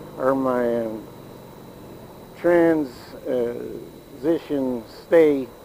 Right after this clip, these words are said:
resident memory. So, what those do is, it's those little icons in the,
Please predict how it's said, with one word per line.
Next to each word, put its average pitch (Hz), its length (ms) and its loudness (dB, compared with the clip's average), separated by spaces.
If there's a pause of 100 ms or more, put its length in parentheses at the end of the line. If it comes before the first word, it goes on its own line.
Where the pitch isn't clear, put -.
(420)
resident 139 640 2
memory. 143 560 -2 (2250)
So, 196 480 10 (760)
what 147 260 2
those 226 380 12
do 139 600 6
is, 143 360 4
it's 156 180 -4
those 220 200 8
little 220 300 12
icons 151 800 6
in 131 220 -2
the, 127 420 -2